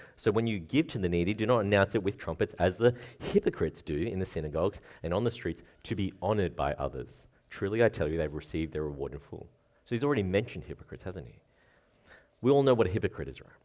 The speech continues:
Someone who says something, but their actions reveal the opposite. Um, the boss at work who says, "Hey, you need to be on time to this meeting or there'll be consequences." And then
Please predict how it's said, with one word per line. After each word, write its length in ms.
Someone 340
who 160
says 240
something, 240
but 100
their 160
actions 520
reveal 280
the 100
opposite. 500
Um, 360
the 140
boss 220
at 100
work 320
who 80
says, 280
"Hey, 180
you 140
need 120
to 80
be 160
on 180
time 400
to 100
this 160
meeting 300
or 120
there'll 140
be 120
consequences." 600
And 140
then 160